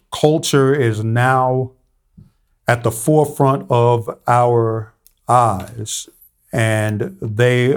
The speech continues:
are no longer in hiding. They are out in the open like we've never seen before. Um, there are a lot of people that think, "Well, we're, we're gonna go back to some, some measure of normalcy." And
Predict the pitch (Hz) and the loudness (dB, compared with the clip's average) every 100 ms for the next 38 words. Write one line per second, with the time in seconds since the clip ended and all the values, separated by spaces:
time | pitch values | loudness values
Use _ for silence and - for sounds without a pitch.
0 | - 123 117 110 107 120 127 127 131 131 | -2 0 0 0 -2 0 0 2 2 0
1 | 110 104 101 110 _ _ - - _ _ | -4 -4 -4 -8 _ _ -20 -20 _ _
2 | _ 120 117 117 - 135 120 107 101 98 | _ 0 0 -2 0 2 2 -2 -6 -2
3 | 123 127 113 107 110 131 127 127 - 123 | -2 0 0 0 0 2 2 0 -4 -4
4 | 117 110 - 123 120 117 107 98 104 101 | -2 -4 -4 -2 -2 -2 -6 -4 -6 -4
5 | 117 104 101 117 127 117 110 - 131 117 | -6 -4 -4 -2 -2 -2 -2 -4 -4 -4
6 | 104 95 - 98 90 _ _ _ _ _ | -4 -8 -10 -10 -10 _ _ _ _ _
7 | _ _ _ _ _ _ _ _ _ _ | _ _ _ _ _ _ _ _ _ _
8 | _ _ - _ _ - 110 101 98 - | _ _ -20 _ _ -2 -2 0 -4 -8
9 | - - 143 147 139 127 127 147 120 120 | -12 -2 2 4 2 2 0 -2 0 -2
10 | 117 131 120 120 120 117 113 110 113 117 | -2 -4 -6 -4 -2 0 -2 -2 -2 0
11 | 117 120 123 120 113 117 110 110 113 110 | -2 -4 -4 -4 -2 -2 -2 -4 -4 -8
12 | - - 117 117 110 107 _ _ _ _ | -8 -4 0 0 -2 -10 _ _ _ _
13 | _ - - - 123 123 120 113 101 101 | _ -14 -10 -2 0 0 0 0 -2 -4
14 | 98 104 104 101 101 98 - 107 104 98 | -4 -4 -4 -4 -6 -8 -6 -4 -4 -4
15 | 95 | -6